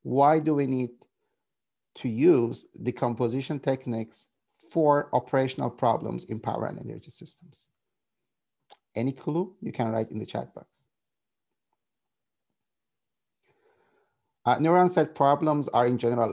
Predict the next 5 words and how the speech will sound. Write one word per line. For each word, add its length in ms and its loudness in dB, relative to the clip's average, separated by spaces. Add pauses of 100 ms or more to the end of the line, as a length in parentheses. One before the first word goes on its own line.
(120)
large 340 2
scale, 720 -2 (1080)
uh, 480 4 (240)
large 420 2
milp 520 -4